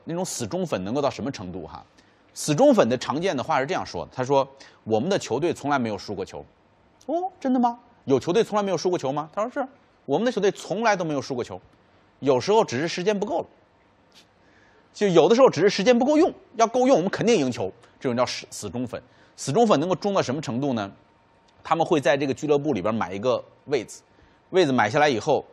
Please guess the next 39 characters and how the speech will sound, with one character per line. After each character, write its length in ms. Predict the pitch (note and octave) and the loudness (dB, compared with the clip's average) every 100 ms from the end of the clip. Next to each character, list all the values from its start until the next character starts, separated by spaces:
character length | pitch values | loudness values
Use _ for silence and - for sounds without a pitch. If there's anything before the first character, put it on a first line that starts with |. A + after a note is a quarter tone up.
| _ | _
祖 280 | - C3 F#3+ | -4 0 0
祖 180 | F#3+ A2+ | 0 0
辈 220 | C#3 C#3+ | 2 2
辈 160 | D3+ A#2 | 2 -2
传 240 | - F#2+ | -4 -12
下 100 | G2 | -12
来， 140 | F2 - _ _ _ _ | -14 -20 _ _ _ _
就 100 | - D3 | -2 0
是 40 | |
爷 220 | A#2 C#3+ | 6 8
爷 120 | G#3 D3 | 8 6
做 160 | D#3 | 4
完 180 | G#2 G#2+ | 4 4
了 100 | C#3 | 4
传 220 | G#2+ - | 0 -2
给， 140 | C3+ A2 G2+ - - | 0 -2 -4 -14 -10
呃， 200 | G#2+ G2 | -8 0
爸 180 | A#2 | 0
爸， 140 | A2+ - | 0 2
爸 160 | D3 | 2
爸 100 | C3 | 4
做 140 | A2 B2 | 4 4
完 100 | A2+ | 4
了 80 | B2 | 2
传 160 | - | -2
给 80 | A2+ | -6
儿 200 | F#2 G2+ | -2 -4
子， 100 | G#2 | -4
儿 140 | - A#2+ | -6 -4
子 60 | |
做 80 | B2+ | -2
完 100 | A#2 | -4
了 80 | A#2 | -4
传 180 | - A2+ | -8 -8
给 60 | |
孙 240 | F#2+ B2+ A#2 | -6 -6 -6
子， 100 | F#2 _ _ _ | -8 _ _ _
然 120 | B2+ | 2
后 240 | D3 F3+ | 6 6